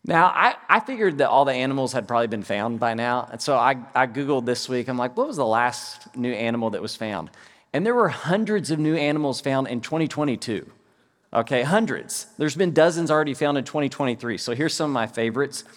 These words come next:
There's the stream tree frog.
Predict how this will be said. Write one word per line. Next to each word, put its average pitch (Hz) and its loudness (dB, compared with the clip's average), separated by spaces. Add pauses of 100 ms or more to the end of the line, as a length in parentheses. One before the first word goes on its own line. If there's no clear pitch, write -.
(200)
There's 135 -2
the 117 -10
stream 165 -4 (240)
tree 180 -4
frog. 95 -4